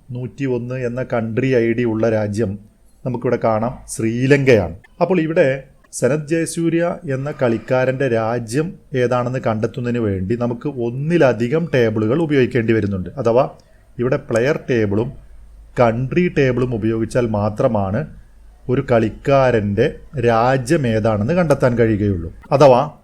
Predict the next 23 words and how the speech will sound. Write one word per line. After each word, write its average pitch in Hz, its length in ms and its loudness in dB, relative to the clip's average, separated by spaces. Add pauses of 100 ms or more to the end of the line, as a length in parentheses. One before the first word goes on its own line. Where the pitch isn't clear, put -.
(400)
പ്ലെയർ 170 280 6 (120)
ടേബിളിലുള്ള 131 720 4 (160)
കൺട്രി 147 540 2 (240)
ഐ 135 240 2
ഡി 165 100 4 (120)
എന്ന 135 160 0 (100)
ഫീൽഡ് 117 440 2 (640)
ഇവിടെ 147 160 2
നൽകിയിട്ടുള്ളത് 120 800 2 (480)
മറ്റൊരു 143 640 2
ടേബിളുമായിട്ടുള്ള 139 1080 2
ബന്ധം 117 520 2 (100)
സ്ഥാപിക്കുന്നതിന് 113 680 2
വേണ്ടിയിട്ടാണ്. 139 540 2 (280)
ഇത്തരത്തിൽ 147 420 2 (420)
മറ്റു 131 340 -2
ടേബിളുകളുമായിട്ടുള്ള 131 1000 0
ബന്ധം 113 400 -2 (460)
കണ്ടെത്തുന്നതിന് 120 440 0
നമ്മെ 120 160 0
സഹായിക്കുന്ന 117 640 -2
ഇത്തരം 123 340 -2
ഫീൽഡുകളെ 113 560 2